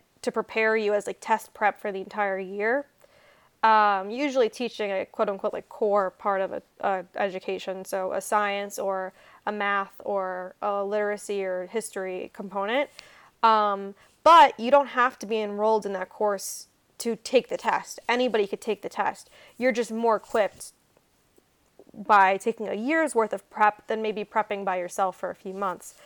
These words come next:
Um, and not all schools can, like, can afford to probably buy the licenses for these courses. And also, like we were just talking about, students cannot always individually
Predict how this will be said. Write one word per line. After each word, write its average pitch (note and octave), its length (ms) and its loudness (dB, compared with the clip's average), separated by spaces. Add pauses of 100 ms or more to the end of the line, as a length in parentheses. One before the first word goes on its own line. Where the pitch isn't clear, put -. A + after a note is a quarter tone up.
(500)
Um, A#3 560 4 (760)
and A#3 180 2
not A#3+ 180 6
all F4 160 8
schools G4 540 0 (540)
can, E4 360 0 (320)
like, D4+ 440 2
can E4 160 -2
afford D#4+ 640 4
to B3 120 2
probably G3+ 320 2
buy F#3+ 220 4
the G3+ 80 -2
licenses G#3 540 -4
for G#3+ 140 -4
these G3 220 -8
courses. - 640 -6 (400)
And A#3 640 4 (560)
also, D#4 400 6
like C#4 220 2
we B3+ 60 0
were B3 40 0
just B3 160 -4
talking C4+ 220 -2
about, B3 140 -4
students B3+ 360 -6
cannot B3 460 -4
always A#3 300 2
individually A3+ 600 2